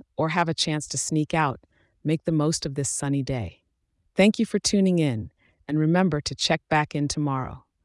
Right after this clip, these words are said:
I'll be here ready to help you start your day right. And if you're enjoying this show,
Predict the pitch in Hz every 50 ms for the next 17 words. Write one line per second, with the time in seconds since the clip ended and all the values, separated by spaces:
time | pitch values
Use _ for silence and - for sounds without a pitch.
0 | _ _ _ _ _ _ _ _ - 143 143 139 185 185 190 175 190 185 165 160
1 | 160 165 175 160 165 147 135 156 151 143 - - 170 196 180 127 120 135 - -
2 | - - 156 156 - - 156 139 151 143 135 135 127 127 117 110 98 - - -
3 | - _ _ _ _ _ _ _ _ _ _ _ _ _ _ _ _ - 147 160
4 | 151 - 190 196 202 196 185 170 185 185 196 202 190 165 - - - - 147 135
5 | 123 123 147